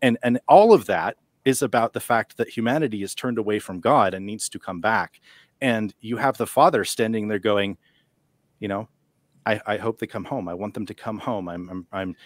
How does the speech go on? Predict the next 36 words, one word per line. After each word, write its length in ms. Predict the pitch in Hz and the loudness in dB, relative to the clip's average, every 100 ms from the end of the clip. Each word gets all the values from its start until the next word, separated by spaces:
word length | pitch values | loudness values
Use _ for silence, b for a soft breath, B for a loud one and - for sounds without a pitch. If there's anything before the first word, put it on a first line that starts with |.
| B - | B -2
you 60 | |
know, 100 | 113 | -2
and 180 | 113 135 151 | 0 2 4
obviously 400 | 143 131 - 135 | 4 4 2 4
we 140 | 135 | 4
don't 140 | 139 | 4
want 140 | 120 120 | 2 0
to 100 | 120 | -2
anthropomorphize 720 | 120 113 110 101 - 107 95 | -2 -2 -2 0 2 2 2
God 240 | 113 104 - | 2 0 2
too 180 | 226 | 2
much, 400 | 127 95 - - _ - | 2 0 -2 -4 _ -2
right? 220 | 104 104 - 143 | 2 2 2 2
"I 40 | |
pray 220 | 135 123 | 6 4
for 140 | 127 135 | 4 2
them 180 | 127 120 | 2 2
to 40 | |
come 180 | 135 127 | -2 -2
home 220 | 156 120 | 0 0
every 200 | 101 113 | 0 2
day." 140 | 151 113 | 2 4
Like, 200 | 117 B B B 156 | 0 B B B -2
you 80 | |
know, 140 | 120 98 b 127 | 0 -2 b 4
but, 260 | 151 123 - - - - 139 | 6 6 0 -16 -18 -14 -4
but 120 | 147 | 0
there's 180 | 165 139 | 0 0
so 180 | 196 180 | 0 2
much 220 | 185 - | 0 0
in 80 | 143 | -2
that 160 | 117 | -2
parable 380 | - 156 202 147 | -4 0 0 0
that 120 | 104 | -2
I 60 | 104 | -4
think 260 | - 117 | -4 -8